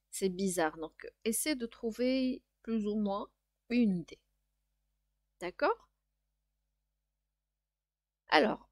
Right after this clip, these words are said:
euh, arrête la, la vidéo si tu as plus de temps pour, pour, euh, imaginer déjà de quoi parle le texte. Et aussi, quand tu termines, arrête la vidéo et lis ce texte, euh, à, à, enfin,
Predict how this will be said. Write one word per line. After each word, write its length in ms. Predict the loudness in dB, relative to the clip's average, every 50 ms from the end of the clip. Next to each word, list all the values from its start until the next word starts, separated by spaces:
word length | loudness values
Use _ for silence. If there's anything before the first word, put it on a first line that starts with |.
| _ -2 2
euh, 840 | 4 6 6 8 6 6 6 4 4 2 2 2 0 0 0 -2 -2 _
arrête 300 | 0 2 2 2 0 2
la, 300 | 2 2 4 4 4 4
la 120 | 2 2 0
vidéo 560 | -2 -2 -2 0 4 4 6 6 6 4 2
si 160 | 0 -2 -6
tu 140 | -6 -2 -4
as 60 | -4
plus 200 | -2 -4 -10 -6 -4
de 100 | -4 -4
temps 260 | -2 -2 -4 -4 -4
pour, 480 | -6 _ -10 -6 -6 -6 -6 -8 -18 _ -10
pour, 320 | -10 -8 -8 -6 -2 2
euh, 120 | 2 2 2 2
imaginer 840 | 0 0 0 0 0 0 0 -2 0 0 0 0 0 0 -2 -2
déjà 500 | -2 -4 -6 -4 -4 -4 -2 -2 -2 -4
de 140 | -6 -10 -14
quoi 200 | -14 _ -8 -8
parle 280 | -6 -6 -8 -10 -8 -8
le 100 | -10 -10
texte. 420 | _ -2 -2 -2 -2 -2 -8 -10 _ _ _ -20 -20 -20 _ _ _ 0
Et 120 | 2 4 4
aussi, 400 | 4 4 4 4 4 2 0 -2 -4 _ _ _ _ _ _ _ -4
quand 160 | -2 -2 0
tu 160 | -2 -4 -6 -4
termines, 400 | -4 -2 0 0 0 -2 -4 -4 -4
arrête 320 | -2 -2 0 0 -2 -2 -2
la 100 | -4 -2
vidéo 580 | -4 -4 -2 -2 -2 -2 -2 -6 -8 -10 -10 _ _ -4
et 100 | -2 -2
lis 300 | 0 2 2 2 2 2
ce 160 | 0 -2 -6
texte, 580 | -8 -8 -6 -6 -6 -6 -6 -8 -10 -10 -10 -10 -12 -12 _ _ _ _ _ _ _ _ _ _ _ _ -20 _ _ _ _ _ -6
euh, 840 | -2 2 4 6 6 6 6 6 6 6 6 6 6 6 6 4 2 0 _ _ -14
à, 340 | -12 -12 -12 _ -6 -6 -6
à, 20 | -6 -6 -12
enfin, 280 | -10 -4 -2 -2 -2